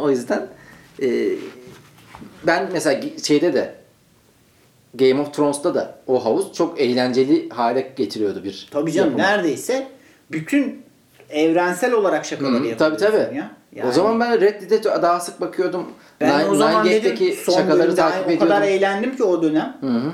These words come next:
Speaker 2: Final sezonunda keşke dedim bütün sezonları izleseydim. Çünkü çok büyük bir organizasyon gibi. Hani
Speaker 1: Evet, evet.
Speaker 2: olimpiyatlar gibi bir şey o.
Speaker 1: Evet.
Speaker 2: Bir yabancı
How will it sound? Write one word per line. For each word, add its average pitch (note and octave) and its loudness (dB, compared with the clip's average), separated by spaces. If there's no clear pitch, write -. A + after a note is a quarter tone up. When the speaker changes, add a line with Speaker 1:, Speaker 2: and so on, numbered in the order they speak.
Speaker 2:
Final D#3+ 0
sezonunda E3 0
keşke G3 -2
dedim F3 0
bütün F3+ -6
sezonları F3 -2
izleseydim. E3 0
Çünkü D#3+ -10
çok F#3 -4
büyük G3 -6
bir G3 0
organizasyon D3+ 0
gibi. B2 -4
Hani B2 -6
Speaker 1:
Evet, C3+ 4
evet. C#3+ 2
Speaker 2:
olimpiyatlar F#3+ 0
gibi G3+ -6
bir F#3 -8
şey G#3+ 2
o. C#3 -2
Speaker 1:
Evet. D#3 0
Speaker 2:
Bir E3+ -8
yabancı F3 0